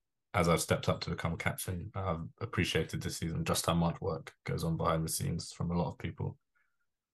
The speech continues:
Um, so a massive thank you to them. Um,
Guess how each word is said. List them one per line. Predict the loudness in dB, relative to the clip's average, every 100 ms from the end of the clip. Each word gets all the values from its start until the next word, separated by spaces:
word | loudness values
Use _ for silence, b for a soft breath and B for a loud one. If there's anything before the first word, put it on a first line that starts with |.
| _
Um, | 4 8 10 10 8 6 4 -2 -8 _ _ _ _ _ _ _ _ _
so | -2 4 8 10 10 6 4
a |
massive | 4 4 4 0 0
thank | 0 0
you | -4
to | -2
them. | 2 4 2 -2 _ -10 -2
Um, | 2 4 6 4 2